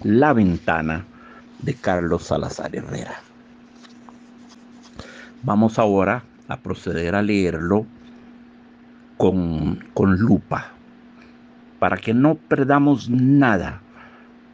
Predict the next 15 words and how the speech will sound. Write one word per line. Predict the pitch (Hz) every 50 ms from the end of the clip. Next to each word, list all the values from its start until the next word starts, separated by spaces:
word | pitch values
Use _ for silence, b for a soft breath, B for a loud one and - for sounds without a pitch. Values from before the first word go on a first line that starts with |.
| - - -
de | - 107 110
esta | 104 107 - - _ 110 101 95 87 82 76 71 - - - _ _ _ _ - - _ _
exquisitez | - - - - - - - 104 95 - - 95 - - - 113 110 98 87
literaria, | 85 82 80 78 - - 76 78 76 78 78 85 82 - - B B B B B B B B B B - -
que | - -
no | - 110 113
se | - 143
nos | 127 131 120 - 110
escape | 104 - - - 120 113 113 - - 113
ni | 104 107
un | 120 120 117 110
solo | 113 - - - - 131 117 101 92 82 78 71 - - -
de | - - 87
los | 92 87 82 82 82 - -
matices, | - 90 82 82 - - - 117 117 - - - - 92 - - - - -